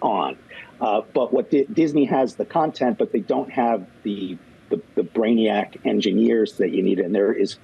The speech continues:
fierce competition for those people right now. I mean, they are having seven-figure base salaries waved in front of their noses, and these are people who probably were making a hundred twenty thousand a year just a few <laughs> years ago. And so it's, it's, it's a real tough environment,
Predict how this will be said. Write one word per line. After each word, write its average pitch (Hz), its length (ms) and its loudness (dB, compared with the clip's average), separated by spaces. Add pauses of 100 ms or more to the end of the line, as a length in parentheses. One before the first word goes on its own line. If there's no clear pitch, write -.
fierce 131 280 2
competition - 680 -2 (360)
for 117 100 0
those 104 260 0
people 98 440 -2 (380)
right 85 160 -2
now. 85 300 -2
I 92 100 -2
mean, 92 220 0
they 120 180 2
are 92 440 0 (340)
having 92 340 -2
seven-figure 117 880 0
base - 440 0
salaries 95 680 0
waved 98 260 0
in 95 100 -6
front 101 200 -2
of 92 60 -4
their 92 100 0
noses, 95 380 2
and 117 100 4
these 120 180 2
are 110 40 2
people 107 340 0
who 98 220 0 (260)
probably 175 540 2
were 127 220 2
making 120 300 0
a 104 40 -2
hundred 110 240 -2
twenty 107 240 -2
thousand 98 400 -2
a 92 40 -2
year 98 220 2
just - 220 -2
a - 60 -6
few - 200 2
<laughs> - 40 -4
years - 260 0
ago. - 260 -2 (260)
And 123 120 2
so 123 240 0
it's, 120 300 -2
it's, - 280 -2
it's - 180 -2
a 113 60 2
real 131 300 4
tough - 320 -4
environment, 117 640 0